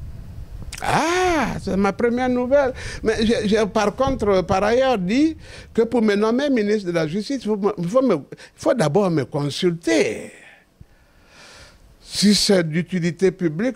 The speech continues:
je poserai mes conditions. Paul Yomba, comme je l'ai dit, que c'est le vieux singe qui aime se tenir dans les branchages,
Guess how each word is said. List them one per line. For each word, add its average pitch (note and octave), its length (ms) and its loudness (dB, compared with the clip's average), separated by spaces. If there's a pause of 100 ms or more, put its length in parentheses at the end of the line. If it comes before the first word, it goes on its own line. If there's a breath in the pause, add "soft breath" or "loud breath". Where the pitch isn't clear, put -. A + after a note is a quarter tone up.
je G3 100 0
poserai A3 600 2
mes G#3+ 160 0
conditions. F#3 800 -4 (880 loud breath)
Paul C4+ 240 4
Yomba, A#3+ 640 4
comme A3+ 260 2
je E3+ 100 2
l'ai D#3+ 220 2
dit, E3+ 320 -4
que F3 180 0
c'est D3 440 0
le C#3+ 160 0
vieux C3 400 -2
singe G3+ 560 -2
qui E3+ 140 -2
aime F#3 200 2
se - 140 -4 (180)
tenir G3 420 0
dans D3+ 220 -2
les C#3 120 -2
branchages, - 1400 -8